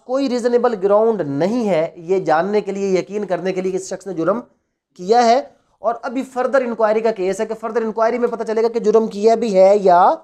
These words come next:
नहीं किया। तो जब कोई भी केस के जिसमें ग्राउंड्स हों कि ये एक फर्दर इंक्वायरी केस है, यहाँ पर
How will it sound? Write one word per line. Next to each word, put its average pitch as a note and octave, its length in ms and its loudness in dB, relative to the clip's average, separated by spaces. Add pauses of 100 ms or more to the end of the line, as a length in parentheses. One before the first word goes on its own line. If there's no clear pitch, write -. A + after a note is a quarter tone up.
(600)
नहीं D3+ 280 -10
किया। - 240 -20 (920)
तो F3 80 -12
जब G#3+ 280 0 (720)
कोई B3+ 240 2
भी B3+ 140 -6
केस A3+ 320 2
के A3 100 -6
जिसमें A3 520 0
ग्राउंड्स G#3+ 560 2
हों E3+ 320 -2
कि F3+ 160 -16
ये G3+ 140 -2
एक G3+ 160 -6
फर्दर G#3 360 -6
इंक्वायरी F#3 380 -2
केस E3 380 -8
है, F#3 160 -2
यहाँ E3+ 200 0
पर F3+ 240 -8